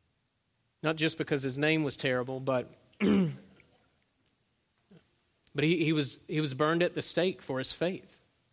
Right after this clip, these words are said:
Or the Christians who were fed to starved lions for entertainment in Roman culture.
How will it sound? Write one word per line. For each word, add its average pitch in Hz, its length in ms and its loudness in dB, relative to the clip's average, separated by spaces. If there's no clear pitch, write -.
Or 170 120 6
the 165 100 6
Christians 180 640 4
who 160 140 6
were 143 300 2
fed 185 420 4
to 151 120 0
starved 165 560 2
lions 139 720 0
for 131 380 -4
entertainment 151 720 -2
in 120 120 -6
Roman 127 400 -2
culture. - 500 -8